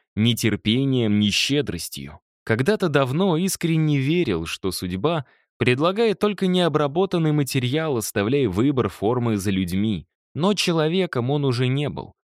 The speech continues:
а потому все убеждения со временем остались в прошлом.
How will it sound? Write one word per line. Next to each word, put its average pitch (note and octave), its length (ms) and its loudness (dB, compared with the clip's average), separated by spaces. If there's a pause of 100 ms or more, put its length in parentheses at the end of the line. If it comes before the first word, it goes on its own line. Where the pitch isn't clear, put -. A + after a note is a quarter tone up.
(160)
а G#2+ 100 -2
потому A2+ 420 2
все B2 200 0
убеждения B2 800 0
со G2 180 0
временем B2+ 500 0
остались C#3+ 500 -4
в - 100 -16
прошлом. E3 540 -2